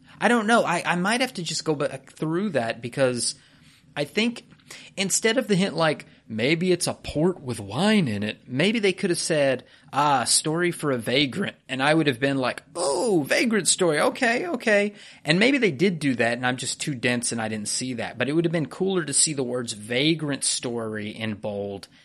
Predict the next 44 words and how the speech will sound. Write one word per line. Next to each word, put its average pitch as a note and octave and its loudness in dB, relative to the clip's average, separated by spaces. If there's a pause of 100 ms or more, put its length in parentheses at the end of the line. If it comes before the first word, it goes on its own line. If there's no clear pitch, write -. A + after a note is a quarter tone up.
(260)
and G2+ -8
not A2+ 0 (200)
wine G#2 -2
port G2+ -10 (100)
in A2+ -10
bold G2+ -8
letters. - -16
Uh, C3 2
personally, A3 0
I D#3 0
think E3 -4
they D#3+ -4
should - -6
combine B2 -2
Novice D#3 0
Hall D3+ 2
and A#2+ -4
Stone C3+ -4
Sky A#2 -2
Sea B2+ -4
for A#2 -8
teaching A#2 -8
players A2 -8
the G#2+ -16
game A#2+ -6
and A2+ -6
especially A2+ -6
force A#2 -10
players A2 -8
to A2+ -12
complete E3+ -6
them C#3+ -2
before B2 -4
they're A#2+ -2
allowed A#2 -2
to A#2 -12
do A#2 -8
anything B2 -6
in A#2 -8
Duty B2 -6
Finder A2+ -8
without G#2+ -8
a G#2 -14
full - -16